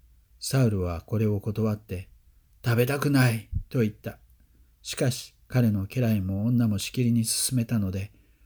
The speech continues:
サウルはその言うことを聞き入れて地面から立ち上がり、床の上に座った。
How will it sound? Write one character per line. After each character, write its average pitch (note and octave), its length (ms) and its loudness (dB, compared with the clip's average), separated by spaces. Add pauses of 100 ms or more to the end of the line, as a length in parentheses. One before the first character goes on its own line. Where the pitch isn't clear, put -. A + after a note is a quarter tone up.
(140)
サ A#2 260 2
ウ G2 40 2
ル F#2 100 -4
は F2+ 140 -4
そ A#2+ 160 0
の G#2+ 140 4
言 A2 160 4
う A#2 40 0
こ A#2 120 -2
と A2 140 -2
を F2+ 200 -4 (440)
聞 - 160 -14
き C#3+ 200 2
入 A2+ 100 2
れ F2+ 60 -2
て - 320 -8
地 A#2+ 180 2
面 A2 200 4
か - 100 -8
ら F#2+ 80 -4
立 G#2 200 -4
ち A#2 160 -2
上 A2 100 2
が G#2+ 120 0
り、 G#2+ 200 -2 (580)
床 A#2+ 220 2
の A#2 180 6
上 A2+ 180 4
に F2 160 -4
座 F#2 280 -4
っ F#2 160 -8
た。 - 180 -12